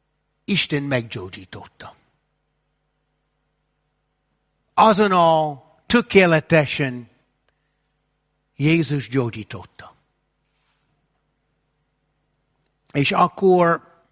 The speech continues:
felmerül a kérdés bennünk. Ha akkor történt ez, miért nem történik ez ma?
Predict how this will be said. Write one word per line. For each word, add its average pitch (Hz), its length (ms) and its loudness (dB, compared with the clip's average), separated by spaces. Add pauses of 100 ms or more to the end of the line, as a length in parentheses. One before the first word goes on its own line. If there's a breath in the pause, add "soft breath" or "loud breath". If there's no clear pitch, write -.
(600)
felmerül 139 680 0
a 127 80 -2
kérdés 131 800 -4 (320)
bennünk. 120 720 -10 (1900)
Ha - 160 -2
akkor 208 600 2
történt 160 540 0
ez, 180 720 -2 (1300)
miért 180 520 0
nem 127 200 -4
történik 127 680 -4
ez 127 160 -2
ma? 131 300 -12